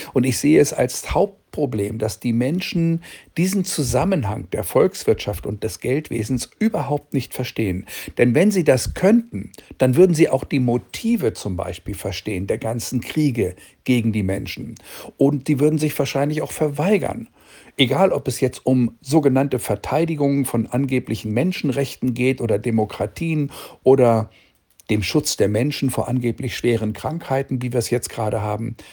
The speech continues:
Nein, diejenigen, die diese Zusammenhänge nämlich verstehen, des Geldsystems und der Umverteilung, die sitzen dann oft in den N G Os, W H O und so weiter und anderen angeblich philanthropisch ausgerichteten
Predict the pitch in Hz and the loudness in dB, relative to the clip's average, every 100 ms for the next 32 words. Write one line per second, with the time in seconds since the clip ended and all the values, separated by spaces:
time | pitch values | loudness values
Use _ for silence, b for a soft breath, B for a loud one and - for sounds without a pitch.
0 | B - 101 87 92 113 208 202 135 98 | B -6 -2 -2 -4 2 4 4 2 0
1 | 95 - 113 - B B B _ 117 107 | -6 -10 -14 -16 B B B _ 0 4
2 | 226 226 214 - 135 156 202 147 160 151 | 2 2 0 0 2 2 2 0 0 0
3 | 147 135 127 117 - 98 - 170 175 117 | 2 0 -2 -4 -4 -6 -2 -2 0 -2
4 | 104 - - 123 151 139 - 131 127 143 | -4 -4 -2 -2 -2 -6 -4 -2 -2 -4
5 | - - 123 123 113 - 104 101 113 B | -4 -2 -4 -4 -8 -6 -6 -6 -8 B
6 | B B - 233 247 220 - 196 175 170 | B B 0 2 4 2 2 0 2 2
7 | - 151 - 147 139 131 127 120 120 117 | 0 -2 0 0 2 2 2 2 2 0
8 | 117 107 98 - 120 110 104 - 113 110 | 2 2 0 -4 -2 0 2 2 0 0
9 | - 107 98 104 110 123 B B 180 185 | -2 -2 0 0 -2 -4 B B 2 2
10 | - 107 131 117 113 104 95 B B B | 0 2 2 2 2 2 -2 B B B
11 | B B B - 107 110 110 - - 113 | B B B 0 0 2 0 -2 -4 -2
12 | 101 98 - 104 92 95 - _ - 92 | -2 -2 -2 -2 -2 -4 -8 _ -2 -2
13 | 90 107 104 - 104 - 95 87 | 0 -6 -6 -4 -4 -2 -4 -6